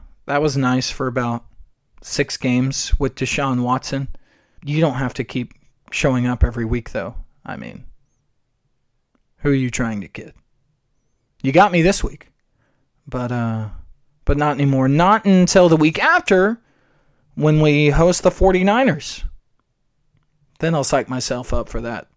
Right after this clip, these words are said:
Yeah, so the Texans, with their seventh loss on the year,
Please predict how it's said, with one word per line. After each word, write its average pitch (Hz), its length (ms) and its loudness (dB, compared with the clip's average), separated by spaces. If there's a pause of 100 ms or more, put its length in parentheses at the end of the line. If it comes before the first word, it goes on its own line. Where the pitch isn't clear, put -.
(500)
Yeah, 123 340 -6 (120)
so - 200 -2
the 139 100 -4
Texans, 180 600 0
with 156 220 -2
their 147 120 0
seventh 170 480 0
loss 147 580 2
on 156 200 -4
the 139 100 -4
year, 143 460 -2